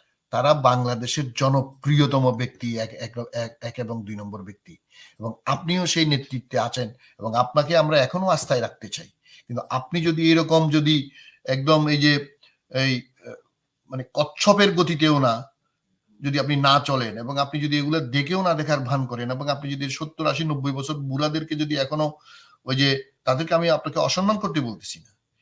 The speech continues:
কিন্তু আপনি যদি এইসব অথর্ব এবং, এবং ন্যূনতম সাহস যাদের নাই, তাদেরকে দিয়ে যদি আপনি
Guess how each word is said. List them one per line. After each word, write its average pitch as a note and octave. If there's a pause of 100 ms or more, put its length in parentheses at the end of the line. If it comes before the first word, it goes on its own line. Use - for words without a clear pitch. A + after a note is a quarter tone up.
(120)
কিন্তু A2+ (100)
আপনি D3
যদি D#3+
এইসব D3+
অথর্ব E3 (340)
এবং, C3
এবং A#2
ন্যূনতম D#3
সাহস D3+
যাদের C3+
নাই, G#2+
তাদেরকে D3
দিয়ে D#3
যদি D3+
আপনি C#3+